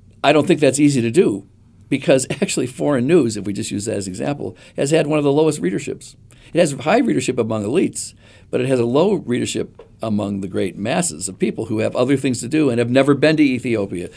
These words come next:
They've never been to Sudan, where Peter reported from. They haven't even been to Mexico City in many cases. So they don't know who the people are. They don't know what the issues are. So it's just like, it's like Peter going to a soccer game and he doesn't even know how soccer's played. He's covering it.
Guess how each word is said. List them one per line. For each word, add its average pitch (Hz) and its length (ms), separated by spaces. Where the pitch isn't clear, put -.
They've 120 120
never 143 200
been 151 200
to 151 80
Sudan, 107 560
where 107 220
Peter 104 440
reported 95 440
from. 87 200
They 101 100
haven't 127 180
even 131 180
been 139 160
to 135 80
Mexico 135 380
City 160 300
in 117 80
many 110 180
cases. 98 340
So - 140
they 190 100
don't 202 160
know 190 120
who 190 120
the 180 80
people 202 340
are. 113 140
They 113 100
don't 147 160
know 175 80
what 160 140
the 156 120
issues 185 260
are. 120 100
So 113 140
it's 117 120
just 156 140
like, 139 180
it's 143 120
like 147 240
Peter 226 240
going 151 300
to 131 80
a 117 40
soccer 135 340
game 123 220
and 117 60
he 113 60
doesn't 127 260
even 117 280
know 123 440
how 117 180
soccer's 135 400
played. 113 240
He's 113 140
covering 165 320
it. - 160